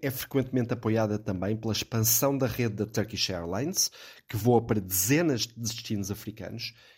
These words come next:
incluindo Angola, Moçambique e a Guiné Equatorial. Istambul é hoje, aliás, um dos principais hubs para quem voa para o continente africano, e por uma vasta rede de fundações privadas,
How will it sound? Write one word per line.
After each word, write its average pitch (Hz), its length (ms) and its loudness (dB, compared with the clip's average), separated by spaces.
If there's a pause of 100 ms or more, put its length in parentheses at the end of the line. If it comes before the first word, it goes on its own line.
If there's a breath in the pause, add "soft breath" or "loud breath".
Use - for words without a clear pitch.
incluindo 113 520 4
Angola, 110 480 2
Moçambique 117 720 2
e 147 80 -2
a 131 60 0
Guiné 110 280 2
Equatorial. 85 720 -6 (320 loud breath)
Istambul 127 400 4
é 120 80 6
hoje, 120 240 4
aliás, 110 480 0
um 147 100 0
dos 123 140 -4
principais 113 720 -4
hubs 117 460 0 (280 loud breath)
para 117 120 0
quem 117 160 4
voa 113 300 4
para 110 120 -2
o 107 40 -4
continente 98 460 -4
africano, 110 560 -4 (460 loud breath)
e 135 60 -4
por 147 160 2
uma 147 140 8
vasta 156 460 2
rede 127 280 -2
de 120 160 -2
fundações 127 600 -2
privadas, 107 640 0